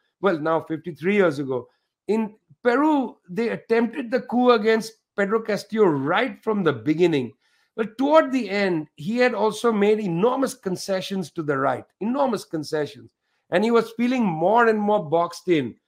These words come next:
The legislature, knowing that Pedro Castillo was on the run, attempted to impeach him several times. In fact, the morning of the, of the arrest and overthrow of Pedro Castillo, he comes to his office,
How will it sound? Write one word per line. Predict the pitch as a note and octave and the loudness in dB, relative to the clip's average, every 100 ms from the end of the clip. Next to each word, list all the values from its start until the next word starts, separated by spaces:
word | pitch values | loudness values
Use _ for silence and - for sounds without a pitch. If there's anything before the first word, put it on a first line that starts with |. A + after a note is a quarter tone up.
| _ _ _ - | _ _ _ -4
The | |
legislature, | F#3 E3+ B3 E4 C4 - A#3 G#3+ F3+ E3 | -2 -2 -2 -4 -6 0 0 2 0 -2
knowing | C#3 C#3 G3 C#4 D#4 D4 | -2 2 2 2 2 2
that | A#3+ G3+ G3+ | 0 -6 -6
Pedro | F#3 A3 | -2 -2
Castillo | G#3+ G#3 - - A3 G#3 | -2 -6 -8 -4 2 4
was | G3 F3+ | 4 2
on | F#3 | 0
the | D#3 | 0
run, | C3+ D#3 F#3 D3+ A2 _ _ D#3+ | 0 2 2 0 -6 _ _ -8
attempted | D#3 G#3+ A3 A3 G3 | -2 -2 -2 -4 -8
to | G#3 | -2
impeach | E3+ D3+ A3 A#3 A3+ | -2 -2 -4 -4 -2
him | A3+ G#3 | -4 -4
several | G3+ F3+ F3+ G3 G#3 | -4 2 2 2 -2
times. | G#3 D#3 C3+ A#2 _ _ _ - | 0 0 0 -4 _ _ _ -10
In | G#3 | -6
fact, | C4 B3+ G#3 | -4 -2 0
the | G3 | -2
morning | C3+ D3 F3+ A#3+ D4+ C#4+ | 0 2 4 4 4 2
of | C4 A3 | 0 0
the, | G#3+ - - - E3 D#3 D3+ | -4 -4 -10 -16 -12 -12 -6
of | F3 D#3+ | -4 -2
the | F3 D#3 | -2 0
arrest | D3 F#3 G#3 - | 2 2 0 -2
and | F#3+ | 0
overthrow | E3 F3 G#3+ G#3+ G#3+ F#3+ | 0 2 0 2 2 2
of | - | 0
Pedro | F3 G3 | -4 -4
Castillo, | F#3+ F3 - - A#3+ F#3+ C#3 - _ _ _ | -4 -6 -6 -6 0 2 0 -8 _ _ _
he | A#3 - | -10 -8
comes | - A3 C4 - | -2 -2 -2 -2
to | D4 | -2
his | C#4 G#3 | 0 0
office, | E3 D#3+ F3+ F#3 | 0 0 -4 -6